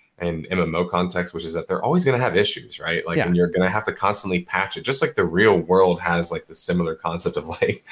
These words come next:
Speaker 2: Yeah.
Speaker 1: suddenly one stock goes up and goes down, and, like, there's this big crazy outpour or outcry or whatever, right? Like, so I think that happening to a certain extent, I'm okay with.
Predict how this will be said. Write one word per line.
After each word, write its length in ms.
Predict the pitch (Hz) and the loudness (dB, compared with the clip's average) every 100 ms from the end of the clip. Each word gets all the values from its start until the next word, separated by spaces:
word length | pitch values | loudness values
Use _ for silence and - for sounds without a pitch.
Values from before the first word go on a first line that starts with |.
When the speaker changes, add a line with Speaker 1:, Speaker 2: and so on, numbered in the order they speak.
| - - | -10 0
Speaker 2:
Yeah. 80 | 120 | 4
Speaker 1:
suddenly 640 | 95 90 90 92 87 80 - - - | 6 8 8 8 6 4 -2 -12 0
one 240 | 95 98 | 4 4
stock 420 | 92 - 95 87 | 4 4 4 4
goes 240 | 95 90 87 | 4 6 6
up 260 | 92 - | 4 2
and 120 | 87 | 0
goes 240 | 87 90 90 | 4 4 2
down, 340 | 90 90 90 | 2 2 2
and, 220 | 90 82 | 2 0
like, 260 | 82 82 - | -4 -6 -6
there's 220 | 87 85 | -6 -4
this 160 | 85 - | -6 -6
big 260 | 87 85 | -4 -6
crazy 420 | - 87 87 85 80 | -4 -2 -2 -2 -2
outpour 680 | 82 - 80 80 78 78 80 | -4 -4 -4 -2 -2 -6 -8
or 180 | 78 | -6
outcry 380 | 80 80 - 78 | -6 -6 -6 -4
or 100 | 76 | -4
whatever, 300 | 73 101 - | -6 -8 -4
right? 180 | 80 80 | -2 -2
Like, 200 | 85 - - - - | -4 -6 -16 -20 -14
so 180 | - - | -2 2
I 40 | 104 | 4
think 260 | 131 110 87 | 4 2 4
that 180 | 107 | 4
happening 440 | 123 95 101 120 120 | 4 0 2 2 4
to 100 | 117 | 4
a 40 | |
certain 300 | 92 - 98 98 | 2 4 2 0
extent, 380 | - - 110 - | -2 0 0 2
I'm 140 | 98 | 2
okay 360 | 90 85 85 82 | 2 2 -4 0
with. 340 | 101 127 - | 2 0 -2